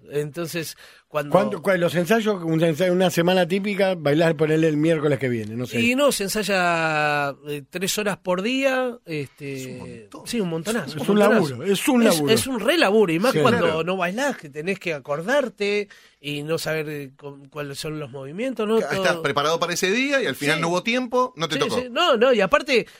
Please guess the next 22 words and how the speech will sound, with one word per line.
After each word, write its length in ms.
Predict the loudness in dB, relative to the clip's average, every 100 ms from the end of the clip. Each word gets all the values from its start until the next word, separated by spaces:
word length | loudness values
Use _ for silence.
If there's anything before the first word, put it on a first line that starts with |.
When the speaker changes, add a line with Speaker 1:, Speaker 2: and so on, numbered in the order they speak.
| _
Speaker 1:
después 360 | -8 -4 -2 -2
a 40 | 0
medida 220 | 0 2
que 100 | 2
va 120 | 0
pasando, 500 | -2 -2 0 2 0
se 160 | -2 -6
te 100 | -6
va 80 |
sumando 340 | -4 -2 0 0
el 100 | -2
otro 200 | -4 -4
ritmo, 380 | 0 -2 -2 -4
porque 220 | -8 -10
a 120 | -10 -8
medida 300 | -2 0 -2
que 80 | -4
se 100 | -4
va 80 |
yendo 280 | -2 -2 -4
gente, 340 | -2 -2 0 -2
vos, 420 | 0 -2 -6